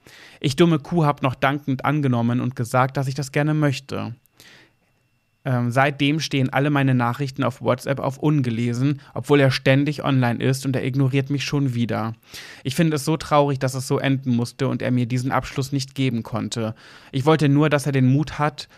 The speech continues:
und es mir ins Gesicht sagen kann. Stattdessen ignoriert er mich und hat mich von heute auf morgen abgeschrieben, obwohl das letzte Treffen noch so gut lief.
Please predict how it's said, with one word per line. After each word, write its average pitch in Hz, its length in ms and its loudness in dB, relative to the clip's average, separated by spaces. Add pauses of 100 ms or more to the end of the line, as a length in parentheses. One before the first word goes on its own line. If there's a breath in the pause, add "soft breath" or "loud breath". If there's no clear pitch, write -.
und 131 140 0
es 135 120 -2
mir 143 80 4
ins 135 160 0
Gesicht 135 340 0
sagen 110 320 -6
kann. 110 340 -6 (240 loud breath)
Stattdessen 135 460 0
ignoriert 123 420 2
er 156 120 2
mich 147 200 2
und 127 140 -2
hat 131 140 -2
mich 127 120 0
von 117 220 -2
heute 143 300 2
auf 127 120 -2
morgen 131 280 4
abgeschrieben, 123 640 -2
obwohl 127 320 0
das 127 160 -2
letzte 135 340 -4
Treffen 131 360 -4
noch 117 140 -4
so 139 220 -2
gut 127 340 -2
lief. 104 420 -8